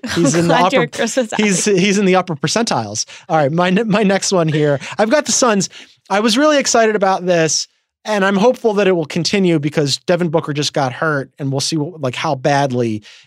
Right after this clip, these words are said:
Speaker 2: but it looked like he has a hamstring injury. P-, before that, he had a toe injury. He's constantly, like, dinged up. But when he's on the floor,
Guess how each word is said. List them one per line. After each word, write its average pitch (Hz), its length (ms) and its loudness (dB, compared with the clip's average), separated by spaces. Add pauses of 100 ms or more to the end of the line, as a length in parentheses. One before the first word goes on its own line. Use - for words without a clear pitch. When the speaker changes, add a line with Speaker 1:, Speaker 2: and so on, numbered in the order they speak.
(120)
Speaker 2:
but 143 120 -2
it 143 60 -2
looked 156 200 -2
like 139 120 -4
he 156 80 -4
has 131 140 -2
a 127 60 -4
hamstring 139 480 -4
injury. 127 260 -4
P-, - 160 -16
before 180 300 -2
that, 165 160 2
he 156 60 -2
had 135 100 0
a 123 40 -6
toe 202 280 0
injury. 160 240 0
He's 160 120 0
constantly, 208 460 -2
like, 147 240 -2
dinged 160 300 0
up. 143 240 0 (320)
But - 80 -2
when 202 160 2
he's 190 140 2
on 220 320 2
the 254 80 0
floor, 151 360 -4